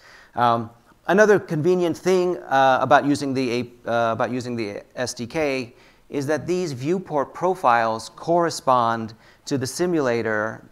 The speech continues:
um, in the authoring tool, right? So you can see in the authoring tool,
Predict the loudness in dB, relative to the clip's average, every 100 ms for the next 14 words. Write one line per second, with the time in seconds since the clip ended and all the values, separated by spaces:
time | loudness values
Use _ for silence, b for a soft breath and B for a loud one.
0 | -4 0 0 -2 -6 -8 -6 -6 -8 -10
1 | -12 -8 -6 -4 -6 -8 -10 -4 -2 -2
2 | -4 -6 -6 -4 -6 -10 _ b b b
3 | b -8 -6 -4 -6 -6 -8 -6 -4 -2
4 | 0 -2 -2 -8 -6 -4 -2 -2 -6